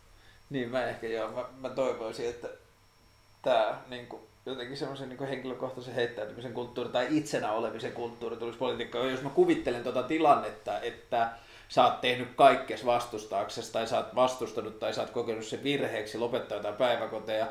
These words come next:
sit puoli vuotta myöhemmin huomataan, että hups, että meillä oli Excelissä yksi sarake väärin, että periaatteessa ilman sitä olisi pärjätty.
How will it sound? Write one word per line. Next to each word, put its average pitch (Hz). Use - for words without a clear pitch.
sit -
puoli 123
vuotta 110
myöhemmin 117
huomataan, 117
että 113
hups, 143
että 117
meillä 120
oli 120
Excelissä 117
yksi 123
sarake 110
väärin, 113
että -
periaatteessa 117
ilman 113
sitä 107
olisi 101
pärjätty. 110